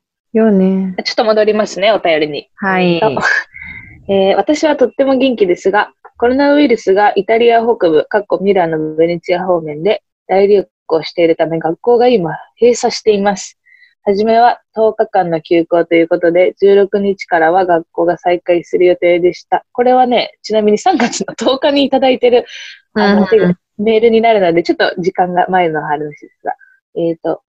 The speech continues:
Speaker 2: はじめは十日間の休校ということで、十六日からは学校が再開する予定でした。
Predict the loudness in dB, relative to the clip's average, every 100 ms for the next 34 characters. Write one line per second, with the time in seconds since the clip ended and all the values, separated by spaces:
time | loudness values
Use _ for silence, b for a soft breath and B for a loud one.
0 | _ _ _ -2 0 0 0 -2 0 -2
1 | -4 -4 -4 -2 -2 0 -2 -2 0 0
2 | 2 0 0 0 -4 -4 -4 -2 2 0
3 | -2 -8 -6 -4 -2 -4 -4 -4 -4 -4
4 | 0 0 0 0 0 0 -4